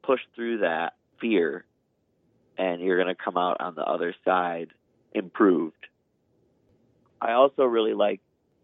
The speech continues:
"I'm aware that explaining, defending, and justifying is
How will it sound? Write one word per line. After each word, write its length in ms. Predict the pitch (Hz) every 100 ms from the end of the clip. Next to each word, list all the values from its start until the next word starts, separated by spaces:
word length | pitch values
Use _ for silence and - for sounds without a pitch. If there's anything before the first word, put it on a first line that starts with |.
| _ -
"I'm 160 | 117
aware 540 | 123 120 131 131 127 117
that 320 | 107 101 98 -
explaining, 640 | 101 _ 120 120 117 107
defending, 540 | 104 - 107 101 101
and 120 | 92 90
justifying 800 | 98 101 - - 90 85 82 85
is 220 | - 82